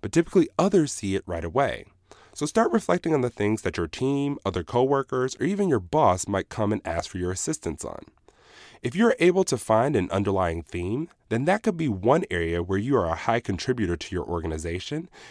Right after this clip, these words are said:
and you'll want to figure out how to convey that. Number two, where have I done work that has contributed to important metrics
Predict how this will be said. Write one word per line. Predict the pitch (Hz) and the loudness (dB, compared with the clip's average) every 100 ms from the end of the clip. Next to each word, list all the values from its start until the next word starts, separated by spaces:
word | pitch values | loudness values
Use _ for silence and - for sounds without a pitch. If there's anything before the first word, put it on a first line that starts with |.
| - | -4
and | 139 165 | 0 2
you'll | 226 | 4
want | 214 | 4
to | 175 | 4
figure | 113 98 90 | 2 2 2
out | - | 0
how | - 92 | -2 -4
to | 82 | -4
convey | 85 76 78 73 - | -8 -8 -8 -10 -12
that. | - - - _ _ _ _ _ _ | -14 -16 -20 _ _ _ _ _ _
Number | 110 127 135 | 2 4 4
two, | 202 226 | 4 4
where | - 123 165 196 | 4 4 6 6
have | 196 | 4
I | 180 | 4
done | 143 123 101 | 4 4 4
work | 95 95 - | 2 2 0
that | 95 92 | -2 0
has | 95 | -2
contributed | - 90 - 135 135 131 127 | -2 -4 2 2 4 2 2
to | 92 82 | -2 -6
important | 87 - 120 117 101 - | -6 -2 0 0 -2 -4
metrics | 92 101 120 170 185 | -2 -2 -2 -6 -6